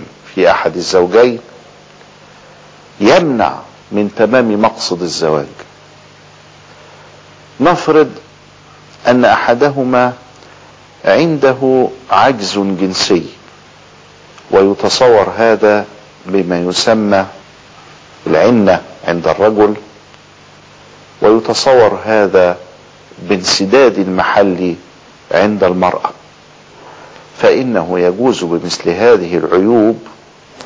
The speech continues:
أن ينفسخ النكاح. إذن هناك عيوب،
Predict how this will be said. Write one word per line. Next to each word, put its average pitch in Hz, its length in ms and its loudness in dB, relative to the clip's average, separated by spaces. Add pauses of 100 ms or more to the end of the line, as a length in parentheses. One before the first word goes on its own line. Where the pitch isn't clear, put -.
(680)
أن 123 360 0 (400)
ينفسخ 92 640 -2
النكاح. 82 480 -4 (1000)
إذن 175 240 4
هناك 139 400 -2
عيوب، 123 560 0